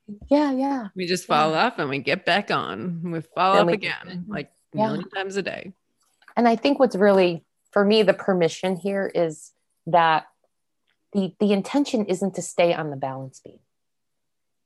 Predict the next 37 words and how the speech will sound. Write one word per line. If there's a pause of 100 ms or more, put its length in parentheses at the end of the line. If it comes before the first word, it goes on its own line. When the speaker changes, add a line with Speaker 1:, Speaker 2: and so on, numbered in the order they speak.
(340)
Speaker 1:
The
intention
is
to
get
back
on (160)
Speaker 2:
Mm-hmm.
Speaker 1:
and
get
back
on (300)
and
get
back
on
and
come
back
to
center,
come
back
to
center. (540)
I
was
just
having
this
conversation
in
one
of
my
community
s-,